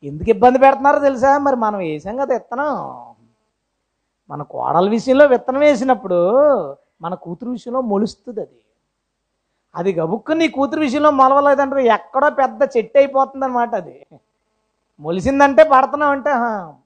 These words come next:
విత్తము కోసుకుంటాం, జాగ్రత్త."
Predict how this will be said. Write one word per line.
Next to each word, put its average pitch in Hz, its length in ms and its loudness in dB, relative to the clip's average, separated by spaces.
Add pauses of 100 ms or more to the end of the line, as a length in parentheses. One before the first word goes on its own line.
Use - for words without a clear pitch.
(120)
విత్తము 185 720 -12 (640)
కోసుకుంటాం, 147 760 -18
జాగ్రత్త." 135 640 -10